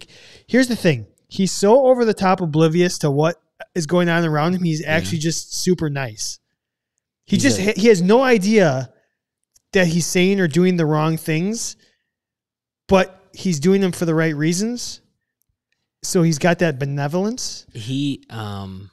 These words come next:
Speaker 1: I low-key think he would actually be okay. He'd be, like, kind of, it'd be all dumb luck.
Speaker 2: <laughs> That's, yes.
Speaker 1: He's
Speaker 2: He's a really good,
Speaker 1: s-,
Speaker 2: good actor.
Speaker 1: super,
Speaker 2: Really good actor.
Speaker 1: <laughs> super,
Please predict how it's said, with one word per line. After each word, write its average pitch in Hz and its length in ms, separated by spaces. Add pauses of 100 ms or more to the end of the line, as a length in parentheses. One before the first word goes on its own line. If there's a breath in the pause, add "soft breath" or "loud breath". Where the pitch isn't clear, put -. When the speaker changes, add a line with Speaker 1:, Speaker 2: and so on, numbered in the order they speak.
(120)
Speaker 1:
I 190 160
low-key 202 520
think 190 240
he 170 120
would 156 120
actually 151 340
be 147 200
okay. 127 480
He'd 214 240
be, 202 280
like, 185 260
kind 208 240
of, 190 260 (960)
it'd 185 160
be 208 140
all 185 200
dumb 185 240
luck. 175 360 (580)
Speaker 2:
<laughs> 120 80 (1400 loud breath)
That's, - 340 (120)
yes. 95 520 (260)
Speaker 1:
He's 196 440
Speaker 2:
He's 110 100
a 107 100
really 135 200
good, 107 140
Speaker 1:
s-, 101 280
Speaker 2:
good 117 140
actor. 98 440
Speaker 1:
super, 220 600
Speaker 2:
Really 247 160
good 220 120
actor. 185 340
Speaker 1:
<laughs> - 60
super, 202 800